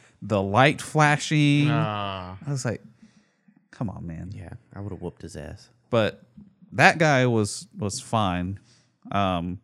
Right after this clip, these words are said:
Speaker 1: but, like, two seats past him, but there were two people sitting there. Like, they were together.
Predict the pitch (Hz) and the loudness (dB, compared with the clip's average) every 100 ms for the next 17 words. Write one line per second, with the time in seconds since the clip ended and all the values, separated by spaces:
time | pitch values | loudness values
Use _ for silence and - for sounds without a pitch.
0 | _ _ _ _ 107 107 92 - - - | _ _ _ _ -2 0 -2 -8 -4 0
1 | 180 - 156 120 - 131 117 - - - | 0 0 -4 -6 -4 -2 -2 -6 -8 -2
2 | 120 92 82 90 - _ _ _ _ _ | -2 -2 -6 -12 -18 _ _ _ _ _
3 | _ _ _ _ _ _ _ 151 104 - | _ _ _ _ _ _ _ -8 -8 -8
4 | - - - 120 110 101 - 160 147 147 | -14 -20 -8 -2 0 0 0 2 2 0
5 | 127 113 - 107 95 90 87 104 107 107 | -2 -2 -2 -2 -2 -4 -4 -4 0 -2
6 | 95 92 104 95 85 85 | -4 -4 -2 -2 -2 -6